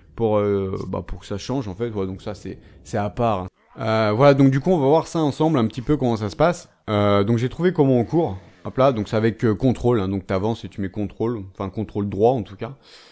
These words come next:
Euh, du coup, on va voir un petit peu ce qui se passe au début. Regardez, on va, on va juste essayer de le tuer, cet enfoiré. Casse-toi. C'est bizarre ça.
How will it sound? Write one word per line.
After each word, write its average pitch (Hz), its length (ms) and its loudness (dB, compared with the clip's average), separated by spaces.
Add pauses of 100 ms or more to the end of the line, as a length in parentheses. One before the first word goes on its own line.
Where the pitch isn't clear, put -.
(280)
Euh, 107 1300 0 (260)
du 123 140 -8
coup, 180 100 -2
on 175 60 2
va 117 100 2
voir 139 260 -2
un 123 60 -8
petit 117 220 -10
peu 143 160 -6
ce - 80 -16
qui 107 80 -16
se - 80 -20
passe 147 260 -6
au 117 40 -6
début. 110 360 -4 (380)
Regardez, 92 280 -6
on 101 100 -6
va, 90 200 -6 (320)
on 98 60 -12
va 101 100 -4
juste 131 140 -8 (320)
essayer 123 120 -6
de 95 120 -6
le - 100 -8
tuer, 123 240 -6
cet - 180 -6
enfoiré. 107 300 -4 (540)
Casse-toi. 127 300 -4 (1900)
C'est 95 100 -8
bizarre 127 320 0
ça. 160 240 0